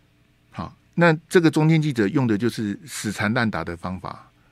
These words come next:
就是要激怒你啊。像之前赖品妤也被他弄到 T-Mobile，好，那这种采访方法我是非常不认同啊。好，因为我也被类似的方法骚扰过，所以我就觉得这种方法很不入流啊。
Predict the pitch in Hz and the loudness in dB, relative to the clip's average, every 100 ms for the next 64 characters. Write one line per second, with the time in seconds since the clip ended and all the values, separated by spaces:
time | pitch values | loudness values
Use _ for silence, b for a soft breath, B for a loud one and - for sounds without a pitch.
0 | b b b _ - 127 - 113 - 110 | b b b _ -4 -2 0 0 0 0
1 | 120 104 76 69 - - 120 123 113 101 | 0 0 -2 -10 -12 -6 -4 -4 -2 0
2 | 117 104 85 82 82 - 104 107 104 101 | 0 0 -6 -6 -8 -4 -2 -2 -2 -4
3 | - 101 92 95 92 95 b b b b | -4 -4 -2 -4 -8 -10 b b b b
4 | b b b _ - - 147 190 135 107 | b b b _ -6 -2 2 2 2 2
5 | 127 127 98 110 104 82 82 82 110 95 | 0 0 0 -2 -2 -6 -8 -8 -6 -4
6 | 101 87 82 87 90 - - - - b | -4 -6 -6 -6 -6 -8 -14 -20 -20 b
7 | b b b b - - 127 120 110 107 | b b b b -12 -2 0 2 4 2
8 | 90 110 101 87 120 113 - 107 92 98 | 2 0 -2 -2 0 0 0 -2 -2 -4
9 | 90 78 - 92 78 80 92 82 95 85 | -6 -8 -6 -6 -6 -8 -8 -8 -8 -8
10 | 92 95 95 92 90 98 87 - - 101 | -10 -8 -8 -8 -6 -6 -8 -12 -8 -6
11 | 98 78 - b b b - 90 98 120 | -6 -8 -12 b b b -10 -6 -4 -2
12 | 113 82 69 71 - | -2 -4 -8 -14 -18